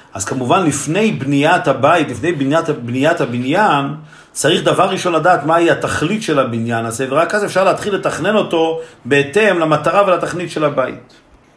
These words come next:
כלומר, שהמטרה והתכ-, והתכלית צריכה להאיר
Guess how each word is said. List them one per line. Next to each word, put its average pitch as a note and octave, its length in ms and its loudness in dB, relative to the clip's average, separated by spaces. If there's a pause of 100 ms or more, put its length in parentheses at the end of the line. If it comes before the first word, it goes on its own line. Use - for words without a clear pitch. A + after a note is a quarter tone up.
(440)
כלומר, C3 580 0
שהמטרה C3 760 0
והתכ-, D#3 460 0
והתכלית D3+ 560 0
צריכה F#3+ 340 0
להאיר G3 920 0